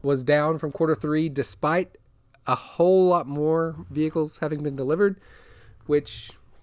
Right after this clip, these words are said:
should raise some red flags. Uh, part of that was, uh, that they paid off some convertible bonds early, and they had ec-,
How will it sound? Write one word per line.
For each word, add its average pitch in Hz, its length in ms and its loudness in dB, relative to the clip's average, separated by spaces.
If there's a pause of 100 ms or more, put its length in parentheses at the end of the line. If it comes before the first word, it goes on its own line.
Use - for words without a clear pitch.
(320)
should 190 280 -4
raise 190 220 2
some 160 120 -6
red 151 160 -2
flags. 139 440 -4 (500)
Uh, 139 140 -4
part 208 300 4
of 202 100 2
that 180 260 4
was, 156 540 2 (220)
uh, 131 200 -2
that 127 200 -4
they 139 240 2
paid 156 260 0
off 151 480 -2
some 131 240 -10
convertible 139 400 0
bonds 143 520 0 (120)
early, 143 500 2
and 131 120 -8
they 127 40 -4
had 127 240 -8 (200)
ec-, 139 260 -8